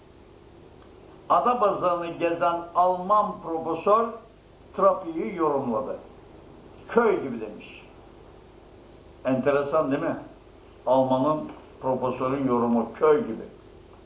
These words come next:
Neden köy gibi? Kısa başlığını okuyayım. Ulaşım profesörü Ratiner, Adapazarı'nda geçirdiği bir günün ardından yaptığı açıklamada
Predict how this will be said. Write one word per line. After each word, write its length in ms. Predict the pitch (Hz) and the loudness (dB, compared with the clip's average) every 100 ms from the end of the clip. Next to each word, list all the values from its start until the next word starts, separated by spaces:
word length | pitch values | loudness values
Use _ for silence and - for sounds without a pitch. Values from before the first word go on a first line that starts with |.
| - - - - | -20 -20 -16 0
Neden 420 | 160 233 240 208 | 2 4 2 0
köy 260 | 151 139 | -2 0
gibi? 320 | 131 143 208 - - - - - - - | -2 0 0 0 -6 -18 -20 -20 -20 -16
Kısa 300 | - - 165 | 0 2 4
başlığını 460 | 160 - 160 156 | 4 0 -6 -4
okuyayım. 440 | 151 135 143 185 190 - - - - - - - | -2 -2 -2 -2 -4 -12 -20 -20 -20 -20 -20 -8
Ulaşım 420 | 165 190 196 226 - | 4 4 6 2 0
profesörü 840 | 196 190 180 190 190 196 196 160 156 | 0 0 0 0 2 4 2 0 0
Ratiner, 640 | 175 180 185 175 208 220 - - - - - - - | 0 0 -4 -2 -2 -2 -8 -20 -20 -20 -20 -20 -4
Adapazarı'nda 800 | 170 202 233 208 160 175 175 185 | 0 2 2 2 2 0 2 0
geçirdiği 680 | 175 175 - 180 175 190 196 | 0 -4 -4 -4 -2 -4 -2
bir 160 | 220 | -2
günün 440 | 185 156 175 175 156 - | -2 -4 -2 -2 -2 4
ardından 680 | 180 180 175 170 170 160 | 4 4 0 0 0 0
yaptığı 600 | 165 175 - - 180 165 | 2 0 0 -6 -6 -2
açıklamada 960 | 185 180 - 180 170 165 165 208 240 - | 0 -2 -4 -2 0 2 2 2 0 -6